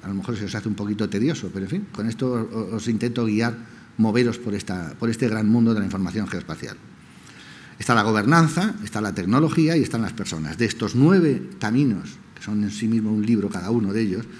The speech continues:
se han publicado hasta fecha de hoy cuatro. El de la gobernanza, el de la gobernanza, el de los datos, el de los socios y el de la comunicación y la implicación de todas las instituciones.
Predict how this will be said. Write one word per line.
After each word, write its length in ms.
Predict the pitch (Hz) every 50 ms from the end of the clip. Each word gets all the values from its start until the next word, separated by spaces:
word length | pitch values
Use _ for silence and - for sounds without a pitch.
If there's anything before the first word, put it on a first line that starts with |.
| - - -
se 140 | - - 127
han 100 | 131 131
publicado 460 | 147 127 120 120 117 135 120 117 101
hasta 180 | 87 - 104 -
fecha 340 | - 139 127 131 123 107 98
de 140 | 98 95 -
hoy 260 | - 123 123 123 131 127 - - - -
cuatro. 340 | - 113 101 87 - - - - - - - - - - - - -
El 140 | 101 101
de 80 | 101 101
la 120 | 98 95
gobernanza, 800 | 92 98 95 98 98 92 117 131 147 156 143 143 - 139 147 180 - - 95 - - - - - - - - - - - - - - - - - - - - - - - -
el 140 | - 95 92
de 80 | 95 95
la 100 | 95 95
gobernanza, 760 | 110 107 107 98 110 135 147 151 143 139 - 131 139 151 - -
el 140 | 104 107 101
de 100 | 101 98
los 220 | 95 95 92 101
datos, 460 | 123 151 156 151 - 131 143 143 - - - - - - - -
el 100 | 104 98
de 80 | 101
los 200 | 95 98 95 -
socios 440 | - 160 143 - - 139 143 139 127 -
y 40 | 110
el 100 | 110 113
de 40 | 110
la 140 | 107 107
comunicación 720 | 104 - 107 104 107 107 101 104 92 - - 120 123 131 123
y 80 | 117
la 100 | 110 107
implicación 680 | 107 104 95 - 107 101 101 98 - - 120 113 101 92
de 80 | 87
todas 220 | 80 - 95 87 78
las 120 | 76 73
instituciones. 600 | 76 - - 73 69 71 - 95 82 64 64 -